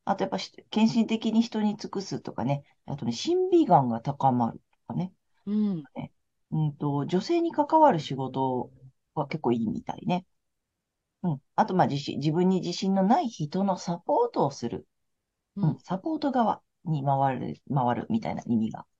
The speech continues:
Speaker 1: あります。まさに水亀座さんなんだけれども。で、まあ、今回ね、あの、星読みでもお伝えした通り、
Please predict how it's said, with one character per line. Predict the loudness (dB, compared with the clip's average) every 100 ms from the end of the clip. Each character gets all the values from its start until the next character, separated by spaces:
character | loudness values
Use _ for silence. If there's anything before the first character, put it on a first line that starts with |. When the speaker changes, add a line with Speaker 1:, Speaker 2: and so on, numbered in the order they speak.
| _ -4
Speaker 1:
あ | -4
り | -4
ま | -12 -14
す。 | -20 _ _ _ _ _ _ _ _ _ _ 4
ま | 4
さ | 6 4
に | 4
水 | 2 0
亀 | 0 0
座 | -2
さ | -2 0
ん | 4
な | 2
ん |
だ | 2
け | -4 -4
れ | -4
ど | -6
も。 | -12 -20 _ _ _ _ _
で、 | 2 2 2 -8 0
ま | 8
あ、 |
今 | 8 10
回 | 6 4
ね、 | 2 0 -4 -2
あ | -2
の、 |
星 | 0 -4 0
読 | 2
み | 2
で | 2
も | 0 -2 -8
お |
伝 | -10 -2 -2
え |
し | 0
た | -6
通 | 0 0
り、 | 0